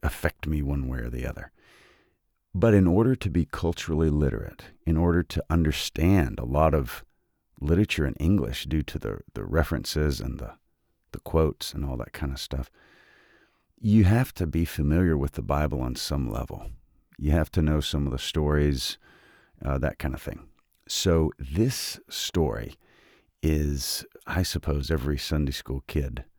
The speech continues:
uh, that's ever been to church knows this one, and most people have at least heard the title, even if they don't know the story. And he, and this is the story of Daniel in the lion's den.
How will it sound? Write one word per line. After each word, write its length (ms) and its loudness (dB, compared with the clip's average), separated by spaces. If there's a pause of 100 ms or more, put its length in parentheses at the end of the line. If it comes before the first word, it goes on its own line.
(800)
uh, 100 -4
that's 220 -4
ever 160 -2
been 160 0
to 80 -6
church 500 0
knows 320 0
this 260 -4
one, 440 -2 (480)
and 260 0
most 380 2
people 340 0
have 180 2
at 80 -2
least 280 0
heard 280 -2
the 160 0
title, 540 0
even 300 2
if 160 -2
they 120 0
don't 360 -2
know 640 0
the 100 -4
story. 680 2 (640)
And 120 0
he, 320 -10
and 280 -4
this 320 0
is 160 -2
the 100 -2
story 640 -4 (600)
of 300 -4
Daniel 480 4
in 160 -2
the 100 0
lion's 480 0
den. 380 -8